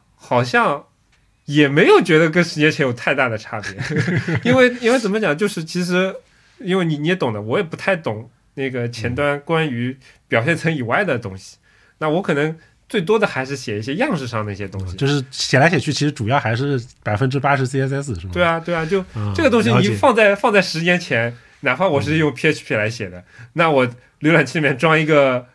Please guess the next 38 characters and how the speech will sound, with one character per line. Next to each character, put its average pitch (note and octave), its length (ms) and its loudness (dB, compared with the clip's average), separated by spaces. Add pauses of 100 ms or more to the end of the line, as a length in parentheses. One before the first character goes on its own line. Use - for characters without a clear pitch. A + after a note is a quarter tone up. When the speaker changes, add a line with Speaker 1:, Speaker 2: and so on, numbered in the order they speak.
(120)
Speaker 1:
热， F3 180 2
热 F#3 220 2
更 D#3 200 2
新 D3+ 160 0
的 D3 80 2
这 C#3+ 80 -2
种 B2+ 160 0
插 B2 220 -2
件， B2+ 200 2
Speaker 2:
嗯。 A#2+ 40 -2
Speaker 1:
它 G3 120 -2
其 G3+ 140 -4
实 F#3 160 -2
一 E3 120 -2
样 D#4 180 2
能 E3+ 120 2
够 D3+ 280 2 (420)
帮 E3 180 2
助 D#3 160 -2
我 B2 160 2
去 A#2+ 240 -4
调 G#2+ 240 -6
试。 G#2+ 280 -6
Speaker 2:
嗯。 - 20 -8
Speaker 1:
然 G#2+ 120 -4
后 C3+ 120 -2
上， D#3+ 280 -2 (300)
至 F3 140 -6
于 F3+ 80 0
上 F#3+ 240 2
传 D#3 180 0
那 D#3+ 80 0
些 D#3 140 0
东 D3 180 0
西 C#3+ 100 -8
呢， C3 120 0
可 B2 140 -4
能 D3 200 0